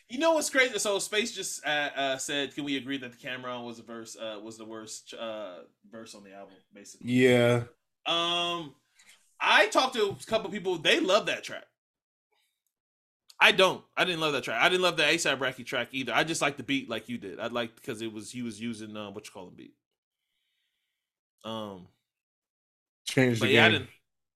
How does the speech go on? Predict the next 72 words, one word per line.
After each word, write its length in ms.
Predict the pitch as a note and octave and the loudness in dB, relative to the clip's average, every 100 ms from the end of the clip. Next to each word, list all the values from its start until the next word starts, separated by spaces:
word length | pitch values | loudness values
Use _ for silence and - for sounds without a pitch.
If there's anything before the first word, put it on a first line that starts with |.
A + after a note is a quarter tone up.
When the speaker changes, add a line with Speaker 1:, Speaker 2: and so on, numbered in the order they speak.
| - | -2
Speaker 1:
yeah, 180 | D3+ B2 | 0 0
the 80 | |
Change 240 | A#2 D#3 C3+ | 0 -2 -2
the 60 | A#2+ | -4
Game, 280 | B2+ A2 - - | -6 -6 -12 -10
uh, 300 | G#2+ G2 F2 - | -8 -8 -12 -12
beat 200 | A2+ G2+ | -12 0
for 80 | D3 | 6
Speaker 2:
No, 180 | D#3 | 8
Speaker 1:
that. 60 | C#3+ | 10
Speaker 2:
no, 60 | D3 | 10
Speaker 1:
That's 120 | C#3+ | 10
Speaker 2:
no, 60 | D3 | 8
Speaker 1:
what 100 | C3+ | 8
Speaker 2:
no, 100 | C#3 | 8
no, 140 | C3+ | 8
no. 140 | B2 A#2 | 6 4
For 160 | C#3+ | 6
A$ap, 440 | C3+ F3+ F3+ E3+ - | 8 10 10 8 6
that's 160 | C#3+ | 2
the 80 | - | 0
Money 260 | B2 B2+ A#2 | -2 0 0
Cash 300 | B2+ A#2 A2 | 2 2 2
Hoes. 320 | A#2+ G2+ - - E3 | 0 0 -4 -6 2
Speaker 1:
Money 180 | F3+ | 4
Speaker 2:
Change 200 | E3 D#3+ | 10 10
Speaker 1:
Cash 80 | D3 | 10
Speaker 2:
the 60 | C#3+ | 8
Speaker 1:
Hoes. 220 | D3 B2 | 6 6
Speaker 2:
Game. 80 | - - | 2 -6
Speaker 1:
Yeah, 160 | B2 B2+ | -2 0
Money 80 | B2+ | 8
Speaker 2:
Change 160 | D#3+ D#3+ | 10 10
the 40 | |
Speaker 1:
Cash 40 | D3+ | 10
Speaker 2:
Game 180 | D#3+ D3 | 10 8
Speaker 1:
Hoes. 40 | |
Speaker 2:
was 120 | B2 | 4
Ty 220 | - C3+ B2+ | 4 4 4
Dolla 280 | C3 B2 | 4 4
Sign. 420 | A#2 A#2 G#2 G2 F#2 | 2 0 0 -2 -6
Speaker 1:
Was 120 | C#3 | -2
Ty 180 | E3+ C#3+ | 2 4
Dolla 220 | C3+ B2+ | 4 2
Sign. 240 | A2+ G#2 G2+ | -2 -8 -6
Yeah, 80 | G#2+ | -4
yeah, 320 | G#2+ G2+ F#2 | -4 -6 -10
yeah. 60 | G2 _ _ _ _ | -14 _ _ _ _
And 100 | C3+ | -6
then 140 | D3+ D#3 | -4 -2
the, 160 | C#3+ | 0
uh, 160 | C#3 C3 | 2 0
the 120 | B2+ | -2
Bone 220 | C3 D3 | -6 -6
Thugs 240 | D3 C#3+ B2+ | -6 -8 -6
and 80 | C3+ | -4
Harmony 300 | C#3+ C#3+ B2+ | -4 -6 -8
beat 220 | C3 B2 | -8 -6
that, 160 | B2 A#2 | -4 -2
uh, 140 | A#2 | -4
London 260 | A#2+ B2 A#2+ | -4 -6 -8
on 120 | A2 | -10
the 40 | |
Track 300 | G2 B2 B2 | -6 -6 -6
did 240 | A2 G2+ F#2 | -8 -12 -12
was 80 | |
fucking 260 | - G#2 G2+ | -14 -16 -14
crazy 300 | A2+ G#2+ G2 | -12 -12 -12
too 180 | - A2 | -12 -10
with 140 | G2+ | -10
Lil 220 | G2+ A2 G#2+ | -10 -10 -8
Wayne. 320 | A2 A2+ | -8 -10